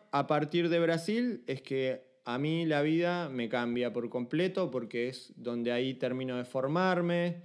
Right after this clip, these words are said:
eh, empiezo a entender sobre composición coreográfica, sobre técnicas y cuando vuelvo a Montevideo... Eh, vuelvo con, con, con las ganas de compartir todo eso y empieza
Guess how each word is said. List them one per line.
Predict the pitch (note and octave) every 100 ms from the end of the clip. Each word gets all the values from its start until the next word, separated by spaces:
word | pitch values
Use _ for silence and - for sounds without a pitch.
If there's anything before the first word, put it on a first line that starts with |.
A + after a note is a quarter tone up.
| -
eh, | A#2+ A#2 A2+ A2 A2
empiezo | A2 A2 C#3 C#3 C#3
a |
entender | B2+ B2+ B2 C3 C3+ C3 A2+
sobre | B2 A#2+ A2+
composición | A2+ A2 A2 A2+ G#2 B2 A2+
coreográfica, | A#2+ A#2+ C#3 F3+ F3 E3 D3 C#3
sobre | C3 B2 A#2+ A#2
técnicas | - D#3+ E3 D3+ D3+ D3 C#3 B2+ -
y | D#3 C#3 C3+ C3
cuando | B2 C3+ C3+ C#3+
vuelvo | D#3 E3+
a | D#3+
Montevideo... | D3+ D3 D#3+ E3+ F#3+ G3+ G3+ A3 - _
Eh, | D3 C3+ C3 B2+ B2 A#2 A2+
vuelvo | A2 A#2+ C#3+ D#3
con, | C#3+ C3 B2+ B2+
con, | B2+ B2 C3
con | - B2+
las | B2 B2+
ganas | D#3 D#3 C3+
de | B2+ B2 A#2
compartir | B2+ A#2 B2 C3 D#3 D#3+
todo | D#3+ D#3 D#3
eso | F3+ G3 A3 A#3+ A#3+ F#3+
y | B2 A#2+ A#2+
empieza | A#2 A2+ C#3+ C#3+ C#3+ B2+ A#2 A2+ G#2+ A2